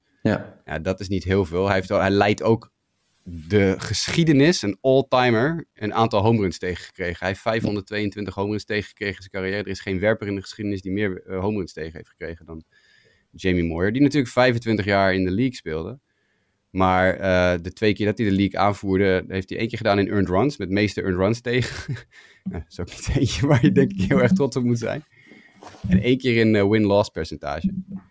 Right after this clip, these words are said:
Speaker 2: En één keer in home runs. Dus het is, het is niet, eh, dat je denkt, het was ge-, Jamie Moyer was geen, geen goede, echt goede pitcher.
Speaker 1: Nee.
Speaker 2: Terwijl Colon natuurlijk in zijn Cy Young jaar eenentwintig wedstrijden won.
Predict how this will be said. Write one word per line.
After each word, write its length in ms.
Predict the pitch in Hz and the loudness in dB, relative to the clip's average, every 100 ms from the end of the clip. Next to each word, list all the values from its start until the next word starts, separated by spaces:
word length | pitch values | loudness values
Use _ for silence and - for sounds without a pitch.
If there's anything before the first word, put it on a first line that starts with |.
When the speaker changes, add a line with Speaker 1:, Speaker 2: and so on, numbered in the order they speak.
| _ - | _ -2
Speaker 2:
En 140 | 131 | 2
één 140 | 139 | 4
keer 140 | 127 127 | 4 4
in 60 | 120 | 4
home 220 | 127 123 | 6 4
runs. 220 | 87 78 | 2 -2
Dus 120 | - | -8
het 100 | 92 | -6
is, 100 | 104 | -4
het 160 | 107 110 | -2 0
is 280 | 123 117 110 | 0 0 -8
niet, 360 | 95 113 123 120 | -2 0 0 -2
eh, 80 | 110 | -4
dat 100 | 110 | -2
je 80 | |
denkt, 420 | 104 107 104 _ _ _ _ _ _ _ - 180 - - - _ - | 0 0 -2 _ _ _ _ _ _ _ -10 -8 -8 -10 -14 _ -6
het 80 | |
was 120 | 113 117 | -2 0
ge-, 220 | 135 131 | 0 0
Jamie 260 | 120 147 143 | 2 6 6
Moyer 300 | 147 139 127 | 6 4 4
was 120 | 120 | 2
geen, 200 | 120 107 | 0 0
geen 480 | - 101 110 113 113 | -2 -10 -6 -2 -4
goede, 580 | - 135 117 110 101 - | -4 0 2 4 2 -2
echt 260 | - 110 | -8 -8
goede 240 | - 117 101 | -4 -2 -2
pitcher. 420 | 117 - - - _ _ | -4 -8 -14 -16 _ _
Speaker 1:
Nee. 180 | - 95 - - _ _ - | 0 0 -2 -16 _ _ -4
Speaker 2:
Terwijl 220 | 107 98 | 0 2
Colon 280 | 113 117 120 | 4 6 4
natuurlijk 400 | 98 110 104 98 | 4 0 -2 -2
in 100 | 98 | -8
zijn 120 | 98 | -4
Cy 180 | 104 101 | 0 4
Young 160 | 113 | 4
jaar 260 | 110 95 95 | 4 4 2
eenentwintig 480 | 90 101 92 101 95 | 2 0 0 -2 0
wedstrijden 420 | 95 - 95 90 | -2 -2 -2 0
won. 340 | 87 98 113 | 0 -2 -4